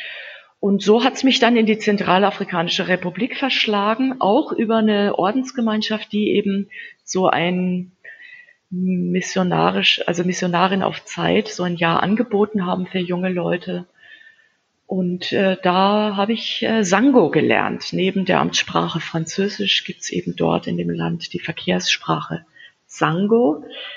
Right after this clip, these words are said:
äh, die mir eine Rückkehrerin beigebracht hat in einem zweiwöchigen Sommeraufenthalt in Stuttgart.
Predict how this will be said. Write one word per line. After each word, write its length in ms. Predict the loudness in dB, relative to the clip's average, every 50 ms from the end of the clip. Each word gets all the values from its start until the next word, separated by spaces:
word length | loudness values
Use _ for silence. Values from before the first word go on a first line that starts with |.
| -18 -20 -20 _ _ -6
äh, 120 | -4 0
die 140 | 2 4 4
mir 160 | 6 6 4
eine 300 | 4 4 2 2 4 4
Rückkehrerin 720 | 4 2 2 2 4 4 4 4 2 2 2 2 0 2
beigebracht 600 | 2 2 4 4 4 4 2 0 -2 -2 -2 -4
hat 240 | -4 -4 -4 -4 -4
in 140 | -2 0 0
einem 220 | 0 0 -2 -4
zweiwöchigen 720 | -4 -2 0 0 2 2 2 2 0 0 -2 -2 -4 -4 -2
Sommeraufenthalt 1200 | 0 0 0 2 2 2 2 2 0 0 0 0 0 0 0 -2 -4 -4 -2 -2 -2 -2 -2 -4
in 260 | -4 -4 -4 -4 -4
Stuttgart. 640 | -4 -4 -4 -4 -6 -6 -4 -4 -4 -4 -6 -12